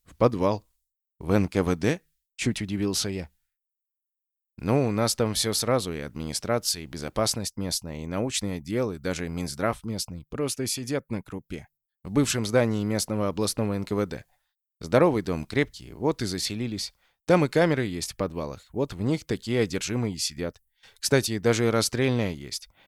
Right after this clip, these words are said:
Говорят, пробкой обитая. Все стенки пулями покоцаны, видать, не простаивало в своё время». В зале появился Паша, помахал нам рукой,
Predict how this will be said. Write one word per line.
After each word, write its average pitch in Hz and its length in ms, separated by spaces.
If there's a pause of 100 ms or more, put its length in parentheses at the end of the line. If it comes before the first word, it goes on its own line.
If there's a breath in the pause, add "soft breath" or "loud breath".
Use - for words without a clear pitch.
(280)
Говорят, 117 360
пробкой 127 380
обитая. 73 440 (360)
Все 131 260
стенки 131 440
пулями 135 360
покоцаны, 82 640
видать, 98 640
не 90 140
простаивало 117 640
в - 60
своё 92 320
время». 76 300 (600)
В - 60
зале 160 260
появился 139 480
Паша, 85 440
помахал 95 440
нам 117 180
рукой, 147 400